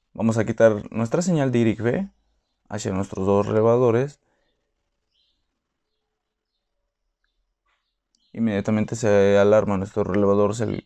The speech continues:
cuatro ochenta y siete E por la falta de señal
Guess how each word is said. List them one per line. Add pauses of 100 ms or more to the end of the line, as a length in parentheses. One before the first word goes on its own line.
cuatro
ochenta
y
siete
E (640)
por
la
falta
de
señal